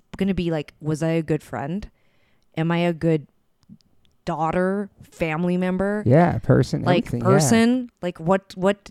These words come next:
Speaker 1: and, and then literally it doesn't matter if I am the best person on
Speaker 2: Mm-hmm.
Speaker 1: earth. My legacy will be over, the,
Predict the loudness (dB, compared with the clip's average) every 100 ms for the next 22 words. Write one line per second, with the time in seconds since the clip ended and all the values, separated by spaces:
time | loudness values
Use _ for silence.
0 | -8 -2 -2 0 0 2 0 -2 -2 0
1 | 0 0 0 0 0 -2 -2 -2 0 -2
2 | -4 -2 -2 -4 -8 -10 -10 -10 -10 -12
3 | _ -10 -2 0 4 4 4 -2 -20 _
4 | _ _ _ _ -8 0 2 2 2 2
5 | 4 4 4 0 -6